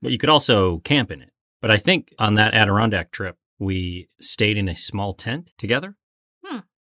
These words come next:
Speaker 2: Your whole family?
Speaker 1: Yeah, I don't think it was all of us at that point. It was maybe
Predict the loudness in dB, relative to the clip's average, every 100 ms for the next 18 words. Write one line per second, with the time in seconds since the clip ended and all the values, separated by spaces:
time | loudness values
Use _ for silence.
0 | _ _ -8 -6 -6 -2 -2 -2 -6 -12
1 | _ -6 0 4 4 4 2 -2 -2 2
2 | 2 4 4 6 4 2 -2 -2 -4 -4
3 | -8 -8 -6 -6 -4 -2 4 4 4 0
4 | 0